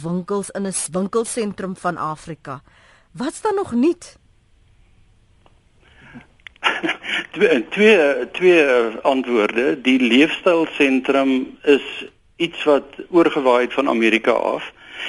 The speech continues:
Speaker 2: En dit is maar 'n gewone s-, winkelsentrum net met, uh, oop, uh, gedeeltes, oop wandellane, 'n, uh, bietjie meer pleine en,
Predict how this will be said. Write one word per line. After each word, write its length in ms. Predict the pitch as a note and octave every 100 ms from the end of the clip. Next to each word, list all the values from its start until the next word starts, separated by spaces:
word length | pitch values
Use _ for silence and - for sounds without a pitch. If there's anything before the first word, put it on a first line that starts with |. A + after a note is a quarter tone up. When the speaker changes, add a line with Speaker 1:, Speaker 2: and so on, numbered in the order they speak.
| -
Speaker 2:
En 100 | C3+
dit 180 | C#3 E3+
is 120 | -
maar 140 | F3
'n 60 | E3+
gewone 400 | D#3+ D3 D3 D3+
s-, 280 | - - A#2+
winkelsentrum 840 | B2 D3 C3 - C3+ A#2 C3 B2+
net 240 | A#2 B2+ B2+
met, 240 | C3+ A2+ - - - - -
uh, 340 | A#2 A2+ A2+ - -
oop, 380 | F3 C#3 - -
uh, 260 | - A#2 A#2
gedeeltes, 680 | - C3+ A2+ B2 B2 C3 -
oop 260 | - C3 A#2
wandellane, 920 | A2+ A#2+ B2 A#2 A#2+ A#2 A2+ A2+ A2 - - -
'n, 40 |
uh, 100 | A#2 G#2 G#2
bietjie 600 | A#2+ - B2+ A#2+ A2 - - -
meer 400 | A2+ A#2 B2 A#2+ - -
pleine 680 | C3 B2 B2 B2 A#2+ B2 -
en, 400 | A2 G#2 G2